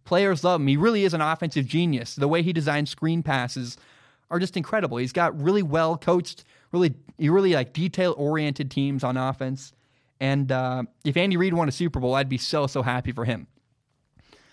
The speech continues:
But then you have to talk about the Chiefs quarterback, Patrick Mahomes. Um,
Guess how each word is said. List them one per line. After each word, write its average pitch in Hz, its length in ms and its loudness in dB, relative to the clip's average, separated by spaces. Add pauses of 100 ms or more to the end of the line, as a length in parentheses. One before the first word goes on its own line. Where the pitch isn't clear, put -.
But 175 120 2
then 247 160 6
you 311 60 8
have 285 100 4
to 226 80 0
talk 185 300 0
about 175 140 -2
the 139 80 -8
Chiefs 175 260 -2
quarterback, 135 600 -4 (540)
Patrick 175 800 2 (380)
Mahomes. 127 760 0 (100)
Um, 165 580 2